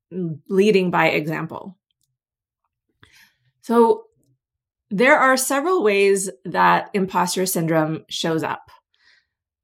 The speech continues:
The first one is a lot of hiding. So this is for specifically entrepreneurs that are,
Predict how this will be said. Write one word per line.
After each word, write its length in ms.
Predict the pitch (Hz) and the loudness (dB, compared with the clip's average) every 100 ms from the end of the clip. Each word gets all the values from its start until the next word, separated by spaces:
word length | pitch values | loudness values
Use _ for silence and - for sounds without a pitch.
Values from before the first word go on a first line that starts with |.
| _ | _
The 80 | 202 | -4
first 320 | 254 269 269 | 4 4 4
one 240 | 240 208 208 | 2 2 2
is 440 | 202 185 185 185 208 - | 2 2 2 0 -6 -6
a 80 | 190 | 2
lot 180 | 185 175 | 4 4
of 100 | 180 | 0
hiding. 680 | - 196 180 165 - 190 294 | -4 0 0 0 -6 -12 -12
So 180 | - 175 | -4 -2
this 460 | 170 214 - - - _ _ _ _ - | 0 0 -2 -8 -12 _ _ _ _ -2
is 480 | 180 180 175 185 - - | 2 2 0 -4 -10 -6
for 580 | 180 170 160 160 160 - | 0 2 0 -2 -6 -10
specifically 560 | - 269 294 320 277 | -8 -6 -6 -2 -2
entrepreneurs 920 | - 190 190 190 196 175 165 160 165 156 | 2 0 0 -4 -4 -2 -2 -2 -4 -2
that 320 | 156 151 - _ - | 0 0 -2 _ -2
are, 520 | 170 151 135 151 175 | 0 0 -2 -6 -12